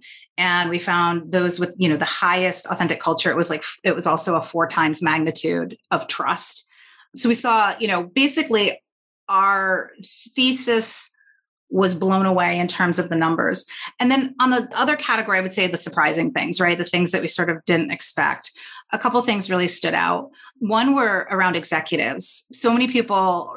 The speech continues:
right, have this myth. It's like, "Yeah, I wanna do authenticity or I want an authentic culture," but, right, the guy, you know, those dudes at the top, the people, you know, the executives at the top, they're not authentic. And it was interesting when we asked, for example, that simple question, "Is your leader authentic or not?"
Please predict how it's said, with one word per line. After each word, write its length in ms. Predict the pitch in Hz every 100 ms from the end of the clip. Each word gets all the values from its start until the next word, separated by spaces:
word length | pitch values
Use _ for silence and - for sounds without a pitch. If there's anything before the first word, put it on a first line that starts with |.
| -
right, 180 | 190
have 160 | 190 190
this 160 | 185 185
myth. 260 | 175 170
It's 120 | 190
like, 140 | 185 185
"Yeah, 340 | 220 247 220
I 120 | 208
wanna 200 | 214 226
do 240 | 208 208 202
authenticity 680 | 190 190 196 196 185 190 190
or 80 |
I 40 | 190
want 160 | 196
an 80 | 190
authentic 340 | 196 196 185 -
culture," 260 | 185 185
but, 440 | 160 185 175 160 - -
right, 340 | 180 180 185
the 60 | 190
guy, 280 | 185 180
you 80 | -
know, 160 | 165 170
those 200 | 185 180 -
dudes 280 | - 180 175
at 140 | 180 170
the 60 |
top, 420 | 175 156 151 - -
the 100 | -
people, 320 | 180 - -
you 80 | 165
know, 100 | 160
the 60 |
executives 440 | 170 185 185 185 180
at 120 | 175
the 60 |
top, 400 | 175 175 160 - - - - - -
they're 100 | 180
not 140 | 170
authentic. 540 | 160 175 180 180 165 - _ _ - _ _
And 160 | 208 202
it 40 |
was 140 | 196
interesting 400 | 226 254 240 196
when 120 | 190 190
we 100 | 185
asked, 360 | 202 208 -
for 100 | -
example, 480 | 175 175 185 185 170
that 240 | 165 -
simple 580 | - - 202 202 202 180
question, 800 | - - - - - - 185 208 - - _ -
"Is 280 | 190 196
your 440 | 185 190 180 185 190
leader 420 | 190 180 165 185 -
authentic 480 | 175 185 175 - -
or 60 | 151
not?" 300 | 143 - 269